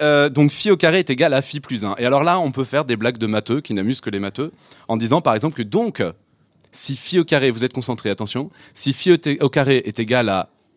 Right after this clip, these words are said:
un plus phi, ça veut dire que phi est égal à racine carrée de un plus phi. Ça va ? Il faut juste connaître la racine carrée, normalement c'est bon.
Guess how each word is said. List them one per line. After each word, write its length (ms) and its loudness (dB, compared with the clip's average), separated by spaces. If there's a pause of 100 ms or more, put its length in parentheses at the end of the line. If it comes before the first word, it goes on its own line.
(260)
un 160 4
plus 300 -4
phi, 280 -4 (600)
ça 180 2
veut 100 4
dire 200 0
que 120 -2
phi 440 -6
est 160 -6
égal 240 4
à 120 2
racine 440 2
carrée 260 2
de 160 0
un 100 4
plus 220 -8
phi. 300 -6
Ça 160 -4
va ? 240 2 (480)
Il 80 -12
faut 100 -2
juste 220 -4
connaître 240 -2
la 60 2
racine 220 -2
carrée, 300 0
normalement 320 0
c'est 140 -4
bon. 180 -4